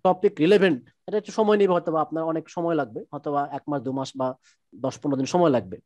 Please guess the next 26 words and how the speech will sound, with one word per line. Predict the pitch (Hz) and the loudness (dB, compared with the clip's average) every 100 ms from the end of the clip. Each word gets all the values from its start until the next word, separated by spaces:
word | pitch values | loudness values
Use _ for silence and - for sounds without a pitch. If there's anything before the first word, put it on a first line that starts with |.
| _ _ - _ _ 104 | _ _ -20 _ _ -2
দশ | 151 160 | 0 0
পনেরো | - 190 196 | -4 -2 2
হাজার | 190 190 196 | 4 4 4
পার্সনের | 190 151 - 185 | 4 0 0 -4
যদি | 170 170 | 0 0
আপনি | 170 165 - | 0 -2 -2
ইমেইল | 156 185 | 2 2
সংগ্রহ | 208 185 175 165 | 2 -2 -2 -2
করতে | 151 151 | -2 -4
পারেন | 143 120 156 254 _ _ _ _ _ - | -4 -4 -6 -10 _ _ _ _ _ -12
এবং | 135 147 | -10 -4
ইমেইলগুলো | 175 190 196 202 196 | 0 0 2 2 2
নিয়ে | 185 | 2
যদি | 180 180 | 0 -2
আপনি | 180 | -4
সুন্দর | 160 165 165 175 | -8 -8 -6 -6
টেমপ্লেট | 165 170 165 180 - | 0 0 2 -2 0
কাস্টমাইজ | 156 - 160 160 - | -4 -2 -2 -2 2
করে | 214 220 | 6 6
নিয়ে, | 180 120 101 _ - _ _ _ _ - _ | 6 0 -6 _ -20 _ _ _ _ -20 _
আহ, | 147 143 135 | -2 0 0
যদি | 131 147 165 | -2 -4 -4
এই | 156 151 | -4 -6
পণ্যগুলোর | 160 165 175 175 170 | -4 -4 -2 -2 -2
মার্কেটিং | 139 160 233 233 | -2 -2 -4 -4
করেন, | 175 147 214 | -4 -4 -6